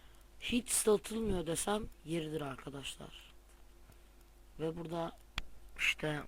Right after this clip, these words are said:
pig bin yedi yüz elli. Ben bunu almam. Sadece yiyecek şey yani.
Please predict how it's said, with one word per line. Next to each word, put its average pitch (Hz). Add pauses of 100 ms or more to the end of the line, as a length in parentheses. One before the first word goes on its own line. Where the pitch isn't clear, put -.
(200)
pig 165 (520)
bin 160 (100)
yedi 147
yüz 147
elli. 139 (640)
Ben 190
bunu 175
almam. 147 (140)
Sadece 160
yiyecek 151
şey 135
yani. 131